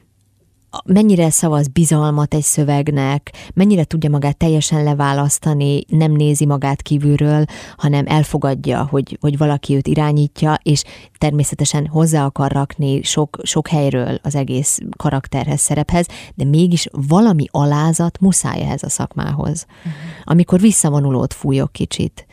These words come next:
Speaker 2: Mhm. És a kollégáidat milyen volt instruálni, hiszen ez az első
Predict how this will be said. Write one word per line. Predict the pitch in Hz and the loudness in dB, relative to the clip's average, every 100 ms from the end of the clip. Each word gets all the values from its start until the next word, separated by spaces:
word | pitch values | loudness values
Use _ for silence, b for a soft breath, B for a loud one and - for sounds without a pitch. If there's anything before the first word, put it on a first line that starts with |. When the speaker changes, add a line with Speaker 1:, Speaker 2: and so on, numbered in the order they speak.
| B | B
Speaker 2:
Mhm. | 160 151 156 B B - | -12 -12 -20 B B -6
És | 156 | -4
a | |
kollégáidat | - 165 175 185 175 170 165 170 - | 0 2 2 2 2 2 2 0 2
milyen | 156 120 123 | 2 2 0
volt | 127 135 - | -2 -4 -4
instruálni, | - 127 - - 117 120 - 135 151 170 | -4 -4 -4 -4 -4 -4 -6 -6 -8 -6
hiszen | 143 143 | -4 -2
ez | 139 | -2
az | 139 | 0
első | 139 123 - - | 0 0 -2 -4